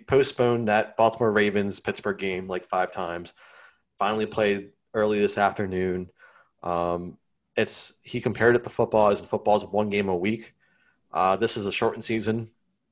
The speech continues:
Um, if you miss a week or two, you're missing, you're looking at,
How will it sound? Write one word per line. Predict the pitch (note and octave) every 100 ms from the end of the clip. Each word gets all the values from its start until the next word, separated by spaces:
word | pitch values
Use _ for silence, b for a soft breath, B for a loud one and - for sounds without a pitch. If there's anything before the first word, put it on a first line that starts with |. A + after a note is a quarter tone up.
| _ _ _
Um, | F2+ F2+ F#2
if | F#2+ G2
you | A2+
miss | G#2 A#2 -
a | G2
week | A2+ A2+
or |
two, | G#2 G#2 F#2+
you're | F#2+ G#2
missing, | G#2 - G2
you're | A2 A2+
looking | A2+ A2 G2+
at, | F#2+ F#2+